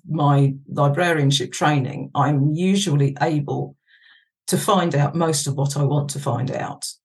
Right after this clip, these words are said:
But it's, it's more of a dipping book. It's not a book that you start at the beginning and read all the way through. The first half is sort of how things were, and then the state of policing and how it changed, and then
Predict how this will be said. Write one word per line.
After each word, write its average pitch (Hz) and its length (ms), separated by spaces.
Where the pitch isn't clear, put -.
But 214 220
it's, 202 360
it's 208 180
more 285 220
of 254 80
a 202 100
dipping 151 540
book. - 360
It's - 240
not 269 220
a 285 60
book 196 260
that - 120
you 190 120
start 175 380
at 160 60
the 143 60
beginning 147 420
and 147 160
read 151 200
all 139 140
the 123 80
way 143 180
through. - 460
The 202 100
first 240 420
half 165 360
is 156 200
sort 156 140
of 139 80
how 208 240
things 170 320
were, 147 420
and 156 140
then 147 140
the 139 60
state 180 400
of 143 80
policing 151 960
and 143 140
how 151 200
it 135 160
changed, 147 720
and 160 140
then 151 380